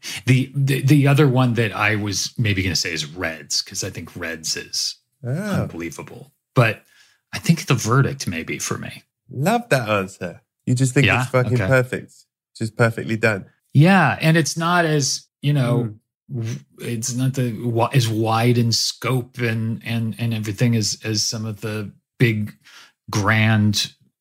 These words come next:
Speaker 1: greatest movies of all time that I usually think of when I try and think. But I, I, I think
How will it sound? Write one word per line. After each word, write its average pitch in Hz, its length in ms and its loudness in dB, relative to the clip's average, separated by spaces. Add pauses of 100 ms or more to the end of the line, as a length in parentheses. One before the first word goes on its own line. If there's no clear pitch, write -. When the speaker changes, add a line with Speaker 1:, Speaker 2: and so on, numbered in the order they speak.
(140)
Speaker 1:
greatest 110 420 2
movies 110 340 2
of 101 100 -6
all 95 120 -6
time 110 420 0
that 101 200 -2 (440)
I 101 140 2
usually 104 440 2
think 95 240 -4
of 98 180 -6
when 98 80 -6
I 90 100 -6
try 98 220 -4
and 95 100 -8
think. 98 160 -10 (280)
But 123 120 4
I, 120 220 0
I, 113 180 -2 (100)
I 123 80 -6
think - 380 -2